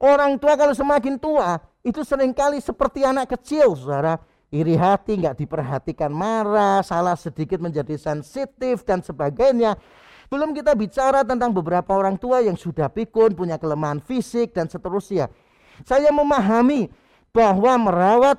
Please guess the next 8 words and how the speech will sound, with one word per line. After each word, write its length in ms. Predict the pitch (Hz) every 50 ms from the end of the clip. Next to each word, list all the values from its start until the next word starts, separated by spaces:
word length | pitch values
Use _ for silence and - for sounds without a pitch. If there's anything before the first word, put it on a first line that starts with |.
| 262 247
orang 240 | 240 226 226 226
tua, 320 | 202 240 240 240 220 190 180
memelihara 880 | 190 202 202 214 220 220 214 214 220 233 247 254 269 277 277 277 277
orang 160 | 262 254 247 240
tua 400 | 196 262 247 202 151 143 123 - _ _ _ _ _ _ _ _ _ _ _ _ _ _ _ _ -
memang 240 | 165 180 180 185 180
tidak 320 | - 180 160 160 156 147
menyenangkan. 640 | 156 156 156 151 151 147 147 143 - 139 127 120 113